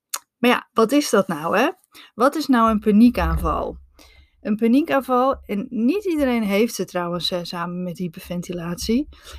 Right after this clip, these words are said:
Maar het, het, het komt wel veel voor dat die twee samengaan. Want sommige mensen hebben alleen last van hyperventilatie en hebben ze alleen last van, eh,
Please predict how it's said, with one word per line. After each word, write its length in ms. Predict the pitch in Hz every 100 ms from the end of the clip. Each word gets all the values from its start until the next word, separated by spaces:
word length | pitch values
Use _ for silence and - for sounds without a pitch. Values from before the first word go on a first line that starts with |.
| -
Maar 180 | 190 196
het, 120 | 202
het, 220 | 208 - -
het 220 | 196 -
komt 240 | 226 214
wel 220 | 214 233
veel 240 | 226 233 208
voor 320 | 208 208 208
dat 220 | 196 190
die 120 | 208
twee 380 | 190 190 185 185
samengaan. 880 | - 175 180 170 - - 160 160 165 _ _ _ _ _ _ _ _ _ _ _ - - - - - -
Want 260 | 208 202 - -
sommige 400 | 202 208 220 220
mensen 280 | 208 202
hebben 180 | 202 180
alleen 300 | 196 196 208
last 240 | 208 196 -
van 120 | 190
hyperventilatie 1040 | 208 208 202 185 185 185 185 185 - 185
en 100 | 185
hebben 220 | 185 185
ze 100 | 180
alleen 320 | 185 190 202 196
last 260 | 180 -
van, 280 | 185 180 185
eh, 160 | 185